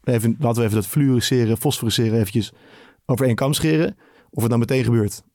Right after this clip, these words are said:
in fluoresceren of iets later in fosforesceren, gebeurt er dat het vanuit dat aangeslagen toestand hoger op het trapje, gaat hij eigenlijk weer afdalen naar zijn basistoestand, naar zijn lage energietoestand. En dat doet hij door licht uit te zenden.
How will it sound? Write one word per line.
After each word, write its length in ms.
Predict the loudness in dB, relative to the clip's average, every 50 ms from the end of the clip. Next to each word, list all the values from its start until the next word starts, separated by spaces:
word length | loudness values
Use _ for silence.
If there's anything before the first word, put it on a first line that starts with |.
| _ _
in 120 | -2 -2 -2
fluoresceren 640 | 0 2 2 2 2 0 0 0 0 0 0 0
of 140 | -2 -2 -4
iets 160 | -4 -4 -2 -2
later 380 | 0 0 0 -2 -2 -4 -4 -6
in 120 | -10 -8
fosforesceren, 720 | -4 -2 -2 -2 0 0 0 0 2 2 0 2 0 -2 -4 -6 -12 -20 -20 -20 -20 _ _
gebeurt 300 | -2 0 0 2 2 0
er 60 | 0
dat 140 | 0 0 -2
het 180 | -2 -4 -8 -12 -8
vanuit 340 | -4 -2 -2 0 0 0
dat 240 | 0 -2 -4 -4 -8 -12 _
aangeslagen 640 | -4 -4 -2 -2 -2 -2 -2 0 0 0 -2 -2 -2
toestand 460 | -2 0 0 0 0 0 0 -2 -4 -2
hoger 320 | -2 0 0 2 0 0
op 80 | -2 -2
het 80 | -4
trapje, 460 | -2 -2 -2 -2 -2 -2 -2 -2 -4 -8 _ _ _
gaat 200 | -8 -4 -2 -2
hij 80 | 0 0
eigenlijk 320 | -2 -2 -2 0 0 0
weer 100 | -2 -2
afdalen 580 | -4 -4 -2 -2 0 -2 0 0 0 0 0 0
naar 140 | 0 0 0
zijn 280 | 2 2 2 0 -2 -6 _ _ _ _ _ _ _ _
basistoestand, 840 | -2 0 0 2 0 0 -2 0 0 -2 -2 0 0 0 2 2
naar 140 | 2 2 2
zijn 160 | 2 2 2
lage 300 | 2 2 0 0 0 0
energietoestand. 720 | 0 0 2 0 0 0 -2 -2 0 0 -2 -2 -2 -6 -10 _ _ -20 -20 _ -6
En 120 | -4 -2
dat 120 | -2 0 0
doet 140 | 0 0 0
hij 80 | 2
door 140 | 2 2 2
licht 220 | 2 0 0 0
uit 140 | 0 0 0
te 80 | 0 0
zenden. 380 | 0 2 2 2 2 0 -4